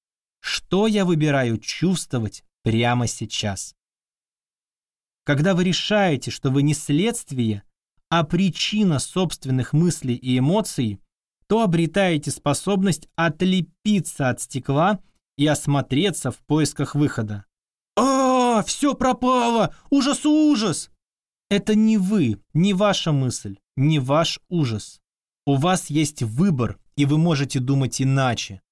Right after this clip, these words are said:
Например: «Это не то, чего я ожидал, но я точно найду выход. Я же не муха». С какими эмоциями вы выбираете провести сегодняшний день?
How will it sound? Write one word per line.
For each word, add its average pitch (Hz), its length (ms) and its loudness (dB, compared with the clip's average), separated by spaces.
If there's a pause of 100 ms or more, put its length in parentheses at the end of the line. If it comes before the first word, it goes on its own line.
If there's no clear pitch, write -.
Например: 139 640 0 (440)
«Это 143 240 0
не 147 160 4
то, 196 220 -2
чего 151 340 -2
я 127 100 0
ожидал, 110 680 -2 (320)
но 190 80 0
я 190 180 2
точно 196 560 -2
найду 135 360 0
выход. 117 460 -6 (300)
Я 123 160 2
же 107 120 0
не 107 120 2
муха». 110 400 -2 (800)
С - 100 -14
какими 160 440 0
эмоциями 139 840 0
вы 135 200 0
выбираете 123 640 0
провести 117 720 -2
сегодняшний 120 840 -2
день? 104 300 -2